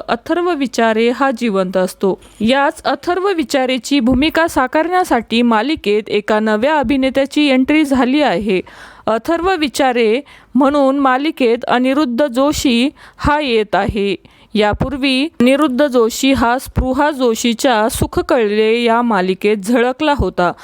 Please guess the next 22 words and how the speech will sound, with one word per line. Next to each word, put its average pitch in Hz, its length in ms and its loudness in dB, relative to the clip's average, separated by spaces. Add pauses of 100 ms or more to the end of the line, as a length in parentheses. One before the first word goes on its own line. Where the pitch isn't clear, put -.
(540)
अनिरुद्ध 240 540 0
जोशीने 254 720 0
लोकप्रिय 302 540 0
मालिका 220 500 2
जय 247 260 0
मल्हार 262 520 2
या 262 200 0
मालिकेत 226 640 0
नारद 220 380 0
मुनींची 220 560 0
भूमिका 254 500 2
साकारली 202 500 -2
होती. 202 400 0 (840)
तर 277 420 0
अभिनेता 254 880 -2
महाशिवरात्री 254 960 0
विशेष 247 420 0
भागात 233 520 0 (420)
ठरलं 302 340 2 (100)
तर 339 120 2
मग 277 260 0
मालिकेत 233 640 0